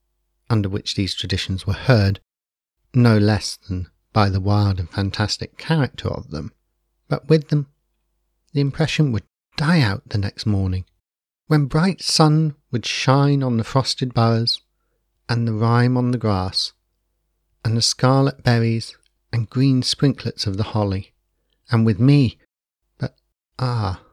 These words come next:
what was to happen ere another day dawn? Before we had made an end of this talk, my father and the other squires came in, and we ceased our ghost stories, ashamed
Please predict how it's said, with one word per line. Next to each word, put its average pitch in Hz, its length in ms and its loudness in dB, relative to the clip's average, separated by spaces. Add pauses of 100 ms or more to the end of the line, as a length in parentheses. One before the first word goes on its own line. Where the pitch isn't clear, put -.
(480)
what 202 260 -2 (160)
was 156 480 -2
to 147 100 -2
happen 117 680 -2
ere 113 300 0
another 104 360 -2
day 98 300 -2
dawn? 107 420 -4 (560)
Before 139 380 4
we 135 140 -2
had 104 260 -8
made 110 380 2
an 107 140 -2 (100)
end 117 260 6
of 90 120 -4
this 87 200 -4
talk, - 460 -6 (500)
my 101 160 2
father 107 540 2 (480)
and 107 180 4
the 104 60 0
other 95 160 -2
squires 95 560 -2
came 90 320 -4
in, 87 180 -6 (640)
and 110 140 -2
we 107 80 0
ceased - 400 2
our 98 100 2
ghost 107 300 2
stories, 92 500 -2 (640)
ashamed 107 680 -2